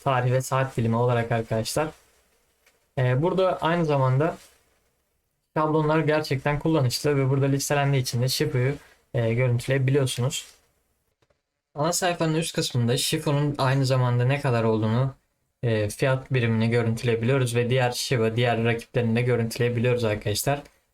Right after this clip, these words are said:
E, ve de bu CoinMarketCap tarafından destekleniyor diyor.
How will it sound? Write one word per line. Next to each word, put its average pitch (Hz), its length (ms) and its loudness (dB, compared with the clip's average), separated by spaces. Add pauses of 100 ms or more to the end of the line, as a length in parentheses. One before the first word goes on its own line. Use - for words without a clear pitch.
E, 107 200 0
ve 135 140 2
de 131 140 0 (360)
bu 139 280 0 (160)
CoinMarketCap 135 760 0
tarafından 120 520 0
destekleniyor 123 640 0
diyor. 120 240 0